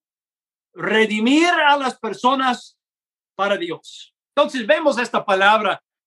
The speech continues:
tal vez tan, eh, un poco desconocida, la palabra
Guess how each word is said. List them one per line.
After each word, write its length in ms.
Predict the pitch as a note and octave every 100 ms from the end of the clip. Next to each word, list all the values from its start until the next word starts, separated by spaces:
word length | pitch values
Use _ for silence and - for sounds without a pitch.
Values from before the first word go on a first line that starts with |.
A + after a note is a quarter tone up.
| _
tal 160 | F3+ G#3+
vez 220 | G#3+ G3
tan, 240 | A3 G#3
eh, 180 | F#3 D#3
un 140 | F#3 F#3+
poco 320 | A#3+ G3+ F3
desconocida, 840 | G3+ - G#3+ G#3 - A3 C#4 D4 _ _ _ _ _ _ _ _ _ -
la 180 | G#3+
palabra 720 | - G#3+ G#3+ B3+ C4 B3 A#3+